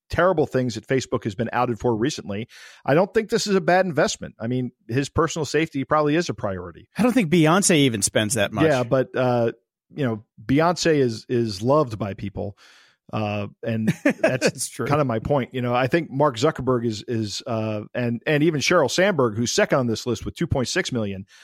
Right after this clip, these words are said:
Speaker 1: um, you know, they're, they're both right now in, you know, constantly being, uh, targeted in the media for another, another problem with Facebook. "Oh, look how Facebook is, uh, is violating our privacy again."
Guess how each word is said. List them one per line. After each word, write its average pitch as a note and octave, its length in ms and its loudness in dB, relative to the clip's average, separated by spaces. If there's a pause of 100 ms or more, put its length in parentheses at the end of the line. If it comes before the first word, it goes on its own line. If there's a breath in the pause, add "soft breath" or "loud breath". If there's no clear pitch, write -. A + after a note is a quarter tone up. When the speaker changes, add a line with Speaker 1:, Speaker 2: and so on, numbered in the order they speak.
(360 soft breath)
Speaker 1:
um, B2 460 2 (480)
you E3 60 2
know, B2+ 140 4
they're, D3+ 240 2
they're E3 180 4
both D#3 480 0 (120)
right C#3 260 0
now C#3+ 300 4
in, B2 280 -2
you C3+ 100 -2
know, G#2 160 -4 (460)
constantly A2 800 -2 (520 soft breath)
being, C3+ 480 0
uh, B2 400 0 (380)
targeted D3 380 2
in C3 40 0
the A#2+ 60 2
media A#2+ 460 2
for A#2 320 2
another, B2+ 380 0 (220)
another C3+ 240 0
problem C#3 380 2
with C#3+ 160 -2
Facebook. D3+ 480 0
"Oh, G3 160 4
look E3+ 200 0
how F3 140 2
Facebook D#3+ 460 -2
is, B2 200 -2
uh, C3 280 2
is A#2+ 340 -2 (120)
violating D3 460 2
our D3+ 100 2
privacy D3+ 440 0
again." C3+ 440 0